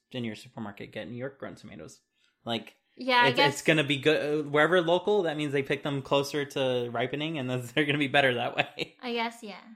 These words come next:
Speaker 1: Um, so, yeah, unless you're a restaurant, and then you can get them shipped overnight, which is a completely different story.
Speaker 2: Hmm.
Speaker 1: Yeah. Um,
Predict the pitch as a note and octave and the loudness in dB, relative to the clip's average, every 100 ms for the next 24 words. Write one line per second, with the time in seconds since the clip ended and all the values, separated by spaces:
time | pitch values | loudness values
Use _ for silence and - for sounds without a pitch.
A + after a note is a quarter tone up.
0 | _ _ _ - A#2+ A2 G#2 G#2 A2+ - | _ _ _ -8 -4 -4 -6 -10 -16 -6
1 | A#2 G#2 G#2 A2+ _ _ C#3 A#2 A2+ C3+ | -4 -4 -6 -14 _ _ -10 -8 -8 -4
2 | D3+ D#3 D3 D3 - G#2 A2 A2+ A2+ A2+ | -2 -2 -4 -4 -4 -6 -6 -6 -6 -8
3 | A2 A2 A2 - G#2+ A2+ G#2 G#2 G#2 _ | -8 -8 -8 -8 -8 -10 -10 -12 -14 _
4 | _ - A2 - G#2 G#2 - A2 A2 G#2 | _ -16 -14 -12 -14 -14 -16 -12 -12 -14
5 | - A#2+ - - - - _ _ _ _ | -18 -20 -18 -18 -18 -20 _ _ _ _
6 | _ _ _ _ _ A3+ G#3 G3+ _ _ | _ _ _ _ _ -16 -16 -16 _ _
7 | B2 G#2 - _ _ _ B2 A#2+ A2+ A2+ | -14 -14 -16 _ _ _ -4 -2 -2 -6